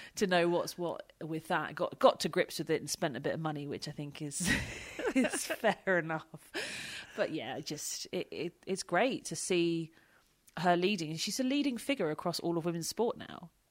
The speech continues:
And, uh, I'm not gonna compare her to Serena because I don't believe that they are actually that similar at all. I think they're very, very different. Uh, but she is able to transcend the sport, and she's been able to do that quite quickly,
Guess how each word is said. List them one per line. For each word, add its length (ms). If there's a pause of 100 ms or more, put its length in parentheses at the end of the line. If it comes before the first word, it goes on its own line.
And, 380
uh, 100 (200)
I'm 120
not 180
gonna 160
compare 340
her 120
to 120
Serena 460
because 240
I 60
don't 340 (160)
believe 380
that 120
they 160
are 340 (200)
actually 460
that 200
similar 400
at 180
all. 200
I 60
think 200
they're 80
very, 320
very 240
different. 520 (580)
Uh, 320 (200)
but 280 (260)
she 260
is 280
able 240
to 100
transcend 500
the 40
sport, 640 (340)
and 120
she's 220
been 120
able 280
to 120
do 260
that 320 (360)
quite 360
quickly, 580